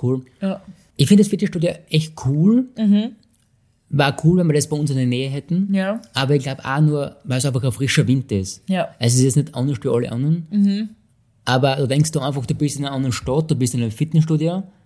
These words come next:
Speaker 1: und es ist alles so neig einfach aus, weißt?
Speaker 2: Ja, das stimmt.
Speaker 1: Und was ich mir, das, das ist mir extrem aufgefallen,
Speaker 2: Mhm.
Speaker 1: Du gehst ja normalerweise in dein Fitnessstudio,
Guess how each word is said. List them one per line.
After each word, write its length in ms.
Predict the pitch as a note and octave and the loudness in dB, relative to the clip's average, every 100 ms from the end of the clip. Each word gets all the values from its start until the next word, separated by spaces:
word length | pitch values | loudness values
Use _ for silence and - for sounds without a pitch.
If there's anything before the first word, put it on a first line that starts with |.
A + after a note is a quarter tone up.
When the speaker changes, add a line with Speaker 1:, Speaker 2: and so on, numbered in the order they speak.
| _ _ _ _ - | _ _ _ _ -2
Speaker 1:
und 80 | |
es 100 | B2 | -2
ist 60 | - | 0
alles 240 | D#3 D3+ | 0 2
so 220 | - C#3 C3+ - | 2 0 -4 -2
neig 400 | A#2+ A2 D#3+ D3 | -2 0 -2 0
einfach 240 | G2 G2+ | -2 -4
aus, 320 | G2+ G2 - | -8 -10 -4
weißt? 100 | G#3+ | 0
Speaker 2:
Ja, 220 | A3 A3 - _ | 2 0 -4 _
das 140 | G#3+ G#3 | -8 -6
stimmt. 400 | - E3+ D#3 - _ _ | -2 -2 -2 -8 _ _
Speaker 1:
Und 180 | C#3 B2 | 0 2
was 200 | D3+ E3 | 2 2
ich 40 | |
mir, 300 | D#3+ D3+ C#3+ - - | 2 0 -4 -12 -2
das, 220 | C3 - - _ - | -2 -2 -10 _ -4
das 100 | A#2 | 0
ist 120 | B2 | 2
mir 80 | C3 | 0
extrem 420 | - - D3+ D#3+ | -2 0 4 4
aufgefallen, 520 | A#2+ - - D3 E3 | 2 -6 -6 -4 -2
Speaker 2:
Mhm. 300 | G#3 G3 G#3+ - _ _ _ _ _ - | 0 0 0 -6 _ _ _ _ _ -6
Speaker 1:
Du 60 | A#2 | 2
gehst 240 | D3 D#3 | 4 4
ja 80 | D#3+ | 0
normalerweise 560 | C3 A#2+ C#3+ C#3+ C#3+ C3+ | -2 -2 -4 -6 -8 -6
in 80 | |
dein 80 | A#2 | -6
Fitnessstudio, 800 | A2 D#3 D#3+ D#3 D3 C#3 C#3+ C#3+ | -4 -2 -2 -2 -4 -4 -6 -10